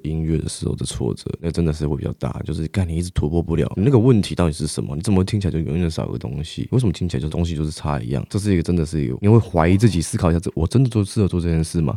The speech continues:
但是这个时候就我所谓天赋很重要，就在这里来了，因为你在做这些东西的时候，你一定会有东西比较好。你回头再听听自己这些东西的时候，诶，其实我有些东西还是可以的，我只是没有办法把自己的技术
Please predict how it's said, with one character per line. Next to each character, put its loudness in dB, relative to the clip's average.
但 8
是 2
这 4
个 10
时 4
候 4
就 4
我 -8
所 0
谓 6
天 2
赋 2
很 2
重 -2
要， 0
就 -6
在 0
这 -4
里 -2
来 -4
了， -8
因 0
为 4
你 0
在 0
做 -2
这 -6
些 0
东 0
西 -8
的 -12
时 -4
候， -4
你 -2
一 0
定 0
会 0
有 0
东 -4
西 -10
比 -18
较 -4
好。 -12
你 -12
回 -2
头 0
再 2
听 -2
听 -2
自 -6
己 -4
这 -4
些 -2
东 -2
西 -6
的 -4
时 -6
候， -6
诶， -2
其 -6
实 -4
我 -4
有 -4
些 -4
东 0
西 -2
还 0
是 -6
可 -6
以 0
的， -8
我 -8
只 -6
是 0
没 2
有 0
办 0
法 0
把 -6
自 -2
己 2
的 -4
技 -2
术 -4